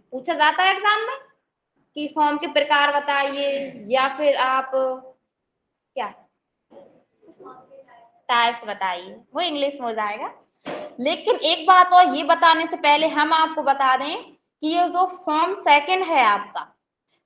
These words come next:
इसमें हमें mother name और ऐड करना है, तो कैसे करेंगे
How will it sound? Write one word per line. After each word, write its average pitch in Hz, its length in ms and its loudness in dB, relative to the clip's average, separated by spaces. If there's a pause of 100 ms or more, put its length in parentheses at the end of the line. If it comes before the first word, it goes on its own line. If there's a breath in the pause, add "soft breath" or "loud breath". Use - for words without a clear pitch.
(120)
इसमें 330 460 0
हमें 320 340 0
mother 269 420 2
name 330 300 -2 (100)
और 302 220 6
ऐड 269 360 -2
करना 196 280 -2
है, - 180 -16 (120)
तो 233 60 -16
कैसे 320 320 -2
करेंगे 202 460 -2